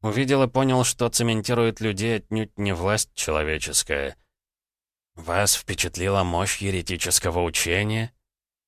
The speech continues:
Очень хорошо, что вы сказали «мощь», отец, и не добавили «ложное».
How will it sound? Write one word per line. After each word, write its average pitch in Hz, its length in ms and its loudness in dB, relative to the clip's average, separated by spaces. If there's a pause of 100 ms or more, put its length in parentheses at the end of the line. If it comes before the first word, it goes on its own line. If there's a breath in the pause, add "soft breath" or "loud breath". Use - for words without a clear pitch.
(420)
Очень 82 300 -4
хорошо, 90 420 2
что 95 240 0
вы 87 80 0
сказали 85 460 2
«мощь», 90 580 0
отец, - 680 -2
и 69 60 -12
не 73 140 -8
добавили 76 520 0
«ложное». 73 760 -2